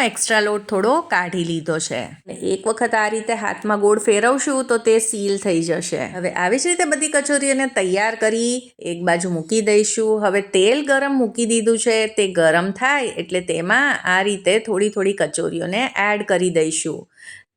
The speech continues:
તેલ એકદમ જ ગરમ ન હોવું જોઈએ.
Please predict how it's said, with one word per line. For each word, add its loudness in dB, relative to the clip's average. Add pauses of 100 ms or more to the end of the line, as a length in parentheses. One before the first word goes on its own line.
(220)
તેલ -6 (100)
એકદમ 2
જ 0
ગરમ 4
ન 0
હોવું 2
જોઈએ. 2